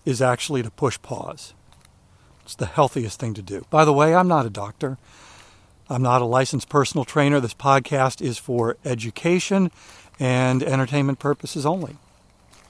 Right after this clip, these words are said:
And on those days when, like Sheila, you have to say, "Nope,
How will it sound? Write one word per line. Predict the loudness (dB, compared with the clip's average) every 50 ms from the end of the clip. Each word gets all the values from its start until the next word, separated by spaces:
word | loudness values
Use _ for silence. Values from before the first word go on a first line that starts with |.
| _ _ _ _ _ _ _ _ _ _ _ _ _ _ _ _ _ _ _ _ _ _ _ _ -20 -20 -20 -20 _ -4
And | 2 4 6
on | 8 8 8
those | 8 6 6
days | 4 4 4 4 4 2
when, | 2 4 4 4 4 2 0 0
like | 0 2 2 2 0
Sheila, | -2 2 4 6 8 8 6 6
you | 4 2 2
have | 2 2 2 2 -2
to | -2 0 2 2 4 2 0 -2 _ _ -20 -20 -20 _ _ -12
say, | -4 0 2 2 2 2
"Nope, | 2 4 4 4 4